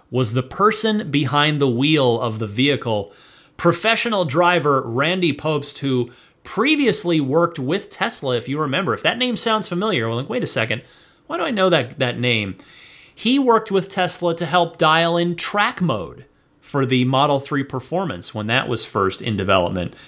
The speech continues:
and being rolled out. What's even more interesting to me is that the Model three Performance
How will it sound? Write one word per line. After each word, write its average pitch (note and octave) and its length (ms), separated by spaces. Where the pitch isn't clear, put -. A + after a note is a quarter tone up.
and F#2+ 220
being F2+ 400
rolled E2+ 320
out. C#2 320
What's G#3 300
even C4 260
more A3+ 260
interesting F3 800
to - 120
me A#2 320
is B2 440
that A#2+ 340
the B2 440
Model D#3+ 400
three D#3+ 260
Performance D3 720